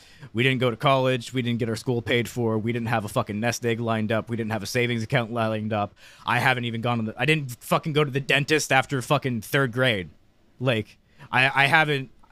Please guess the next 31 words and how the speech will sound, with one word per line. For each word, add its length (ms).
I 140
didn't 300
go 120
to 140
a 80
doctor 640
until, 540
like, 260
I 140
was 180
way 260
older 360
for, 160
like, 180
shit 240
that 100
should 140
have 80
been 100
fucking, 380
like, 180
taken 280
care 240
of 180
way 160
beforehand. 800
We 100
grew 220
up 100
in 80
environments 840